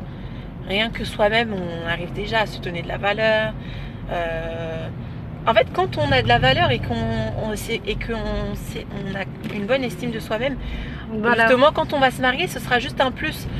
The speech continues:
Speaker 1: Ce sera juste, euh, on va nous apporter un plus dans notre vie pour avancer, avoir des enfants et,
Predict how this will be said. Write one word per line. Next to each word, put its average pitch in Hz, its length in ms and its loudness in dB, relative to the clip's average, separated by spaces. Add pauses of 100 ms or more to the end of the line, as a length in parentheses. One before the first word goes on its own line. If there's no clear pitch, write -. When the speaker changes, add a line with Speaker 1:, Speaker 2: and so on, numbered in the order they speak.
Speaker 1:
Ce 226 100 -4
sera 233 320 4
juste, - 300 -4
euh, 220 560 0 (640)
on 226 80 4
va 226 160 6
nous 226 160 4
apporter - 480 2
un 214 100 2
plus 285 240 -4
dans 214 140 2
notre 196 200 2
vie 202 180 -4 (400)
pour 196 160 2
avancer, 196 680 4
avoir 180 280 2
des 175 180 -2
enfants 196 640 0
et, 170 300 -4